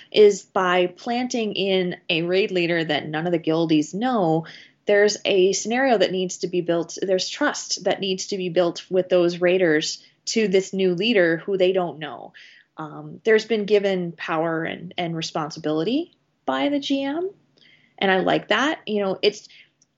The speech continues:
if I were this G M, I would probably be trying to make sure that I popped into Vent or Mumble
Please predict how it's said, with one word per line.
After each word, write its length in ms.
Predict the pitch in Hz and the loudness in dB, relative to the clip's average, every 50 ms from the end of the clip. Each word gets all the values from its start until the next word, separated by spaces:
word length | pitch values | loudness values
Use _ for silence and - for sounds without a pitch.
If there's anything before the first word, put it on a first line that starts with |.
| _ _ _ _ _ - | _ _ _ _ _ 2
if 160 | 226 277 269 - - | 2 2 2 0 0
I 200 | 233 254 285 339 | 2 4 4 4
were 140 | 381 403 | 2 2
this 220 | 339 311 330 320 - | 2 2 0 -2 -4
G 220 | - 247 226 202 | -8 -6 -4 -2
M, 180 | 190 190 196 180 | -4 -4 -4 -4
I 100 | 185 180 | -4 -2
would 140 | 180 185 180 | -2 -4 -6
probably 480 | - - 180 180 185 180 185 190 185 180 | -6 -8 -6 -6 -6 -4 -4 -4 -4 -4
be 220 | 175 180 180 170 | -4 -6 -8 -8
trying 460 | 170 - - - 202 180 175 180 185 | -8 -12 -14 -8 -4 -4 -4 -4 -4
to 60 | 185 | -6
make 180 | 180 175 170 165 | -6 -6 -6 -6
sure 180 | - - 175 165 | -4 -4 -4 -4
that 80 | 165 | -2
I 80 | 165 160 | -6 -6
popped 380 | 156 - - 170 165 165 - | -6 -6 -6 -6 -6 -4 -6
into 240 | 185 175 175 170 160 | -6 -6 -4 -8 -6
Vent 320 | 160 156 156 156 160 160 165 | -4 -2 -4 -4 -4 -6 -8
or 60 | 156 | -6
Mumble 600 | 160 160 156 156 156 160 160 160 165 165 165 | -6 -8 -8 -8 -6 -4 -4 -2 -4 -4 -8